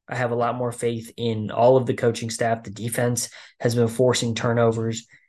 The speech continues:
You mentioned Shane Bruce did well. So did Tobias Fletcher. He got his second interception of the season in a really timely point. He kinda sealed the game with five minutes to go.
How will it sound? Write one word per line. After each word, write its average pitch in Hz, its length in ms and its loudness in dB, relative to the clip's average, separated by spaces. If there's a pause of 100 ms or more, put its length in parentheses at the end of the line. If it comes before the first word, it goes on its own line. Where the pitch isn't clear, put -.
(120)
You 131 100 2
mentioned 120 560 0
Shane 127 380 0
Bruce 131 240 -2
did 117 160 0
well. 113 280 4
So 131 220 6
did 120 300 0 (280)
Tobias 143 360 4
Fletcher. 165 300 0
He 139 100 -4
got 139 160 0
his 110 120 -6
second 117 240 -8
interception 113 480 -6
of 110 60 -4
the 110 60 -6
season 113 320 -2
in 110 80 -4
a 117 60 0
really 127 220 0
timely 123 520 -2
point. 110 400 0
He 127 100 -10
kinda 123 300 -2
sealed 127 340 2
the 120 60 -4
game 120 200 0
with 117 180 -4
five 120 240 -2
minutes 123 300 -6
to - 80 -6
go. 101 300 -4